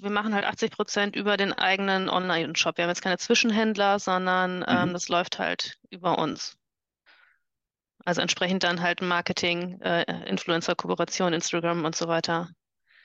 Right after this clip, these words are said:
Speaker 2: Ja.
Speaker 1: Performance Marketing?
Speaker 2: Also es ist immer hilfreich zu sagen, okay, möglichst den Teil so zu isolieren,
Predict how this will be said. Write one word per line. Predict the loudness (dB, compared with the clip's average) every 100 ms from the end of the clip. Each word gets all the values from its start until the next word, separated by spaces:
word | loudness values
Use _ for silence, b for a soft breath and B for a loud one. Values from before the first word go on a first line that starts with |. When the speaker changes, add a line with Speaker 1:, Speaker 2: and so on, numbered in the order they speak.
| b
Speaker 2:
Ja. | -2 -2
Speaker 1:
Performance | -2 -4 -4 -2
Marketing? | -2 -2 -2 -2 -4 -14 _ _ _ _ _ _ _ 0
Speaker 2:
Also | 4 6 4
es | 0 -2
ist | 4
immer | 6 6
hilfreich | 6 2 4 2 2 0
zu | 0 4
sagen, | 4 4 2
okay, | 2 4
möglichst | 6 8 8 8 6 6 6 4 -2 2
den | 4 4
Teil | 2 2 4 4 4 0
so | -4 2 4 4
zu | 2 0 4 4
isolieren, | 4 4 4 6 4 4 4 0